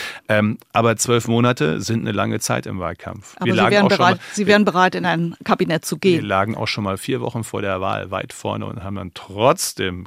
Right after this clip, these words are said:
Speaker 1: knapp nur gewonnen oder knapp verloren sogar einmal. Also wir, wir werden kämpfen bis zum Ende um jede Stimme. Und dann, ich weiß, das ist die Antwort, die Politiker dann immer geben, aber ich mein's auch so,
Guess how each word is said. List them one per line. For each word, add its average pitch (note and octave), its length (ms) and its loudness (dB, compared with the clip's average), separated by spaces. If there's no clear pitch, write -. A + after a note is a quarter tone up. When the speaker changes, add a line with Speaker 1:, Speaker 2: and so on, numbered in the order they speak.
Speaker 1:
knapp G2 320 -6
nur F#2+ 300 -6
gewonnen G2 400 -6
oder F2+ 180 -8
knapp - 260 -10
verloren G2+ 340 -8
sogar F#2 260 -12
einmal. F#2 360 -8
Also A#2+ 260 4
wir, A#2+ 300 6
wir A2 240 2
werden A#2+ 220 2
kämpfen C#3+ 320 -2
bis F#2 160 -6
zum G2+ 140 -4
Ende G2 200 -2
um F#2+ 100 -4
jede F#2+ 180 -6
Stimme. B2 320 -4
Und G#2 300 -4
dann, A2+ 500 2
ich - 120 -16
weiß, G#2+ 220 2
das G#2 160 -10
ist G2 160 -14
die G#2+ 80 -10
Antwort, G2+ 300 -10
die G#2 60 -12
Politiker G2 360 -10
dann G2 140 -8
immer G2+ 220 -8
geben, G2+ 220 -8
aber F#2+ 100 -6
ich F#2+ 120 -14
mein's G#2 240 -6
auch G2 100 -10
so, G2+ 320 -12